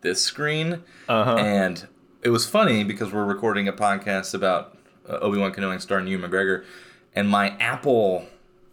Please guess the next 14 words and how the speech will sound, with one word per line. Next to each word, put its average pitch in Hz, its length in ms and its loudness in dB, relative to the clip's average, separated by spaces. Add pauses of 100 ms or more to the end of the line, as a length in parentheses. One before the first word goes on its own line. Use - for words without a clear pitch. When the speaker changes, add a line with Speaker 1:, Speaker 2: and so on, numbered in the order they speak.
Speaker 1:
T 147 160 4
V 147 180 0
popped 120 340 0
up, 104 280 0
and 110 100 -2
it 104 60 -2
was 98 240 -2
Ewan 170 240 4
McGregor 117 760 2
from 101 580 2
The 95 120 0
Long 113 400 4
Way 113 200 4
Up, 113 380 2